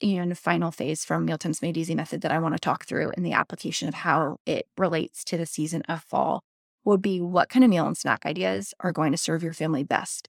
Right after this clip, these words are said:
in this upcoming season. I highlighted a little bit so far talking about things like freezer meals. If you know, you know, in the season to come, I'm really gonna need something that's already ready to go.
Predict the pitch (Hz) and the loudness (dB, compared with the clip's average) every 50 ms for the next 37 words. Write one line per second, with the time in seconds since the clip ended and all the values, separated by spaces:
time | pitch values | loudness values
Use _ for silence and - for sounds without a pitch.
0 | _ - 190 175 156 143 - - 147 - - - - - - - - - - - | _ -2 0 0 0 0 -2 -4 -4 -4 -4 -4 -2 -2 -4 -4 -6 -8 -8 -8
1 | - - - - _ _ _ _ _ _ - - - 185 170 190 180 180 185 180 | -10 -10 -12 -12 _ _ _ _ _ _ -6 0 0 2 2 2 2 2 4 2
2 | 185 175 175 175 170 170 170 160 165 - - - - 156 170 - - 165 160 156 | 2 2 0 0 0 0 0 0 0 -2 -2 -2 -2 -2 0 2 2 0 0 0
3 | - - 170 - - - 165 156 156 151 - - - - 170 160 160 165 165 - | 0 -2 -2 0 0 0 2 4 4 2 2 0 0 -2 0 0 0 -2 -4 -6
4 | - - 175 175 160 160 156 - - - - - - 180 170 160 - 143 - - | -8 -4 0 2 2 2 2 -2 -10 -20 -14 -6 -2 -2 -2 -2 -2 -4 -6 -6
5 | - - - - - - - - - 160 170 165 170 175 170 165 165 165 165 175 | -6 -6 -8 -10 -12 -8 -8 -6 -4 -2 0 0 2 2 4 4 4 2 0 -2
6 | _ _ - - - - - - - - - 185 170 151 143 147 151 - - 175 | _ _ -20 -20 -20 -20 -20 -20 -10 -2 0 2 2 4 2 2 0 -2 0 0
7 | 170 165 - - 175 - 175 165 - - - - 202 196 214 214 202 - - 180 | 0 0 0 -2 -2 0 0 -2 -2 -4 -2 0 2 4 4 4 4 2 0 0
8 | 170 170 165 165 165 165 165 165 165 170 170 160 - 180 165 - 175 170 165 - | 0 0 0 0 0 0 0 0 -2 -2 -4 -4 -4 -6 -4 -4 -2 -4 -2 -2
9 | - - 170 156 160 - - - 147 156 156 160 156 160 - - 147 - 151 180 | -2 -2 -2 0 -2 -6 -2 -2 -2 -2 0 -2 -4 -4 -4 -4 -2 0 0 2
10 | 214 262 277 | 2 0 0